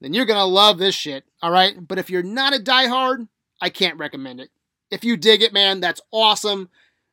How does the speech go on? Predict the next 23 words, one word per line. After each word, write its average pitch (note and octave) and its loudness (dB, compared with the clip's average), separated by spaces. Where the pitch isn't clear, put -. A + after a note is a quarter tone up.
Uh, E3 -4
enjoy, F#3 -2
especially G#3 -4
if F#3 -4
you F#3+ -8
watch F3+ 0
it E3+ -4
on E3+ -2
Christmas. E3+ -6
I G#3 -4
hope G3+ 0
you F3 0
enjoyed E3 -4
your D#3+ -10
Christmas D#3+ -6
movie. D#3+ -4
Uh, F3 -2
don't G#3 -2
let G#3 -6
me F#3 0
change F3+ -4
your F3 -2
opinion. E3+ -4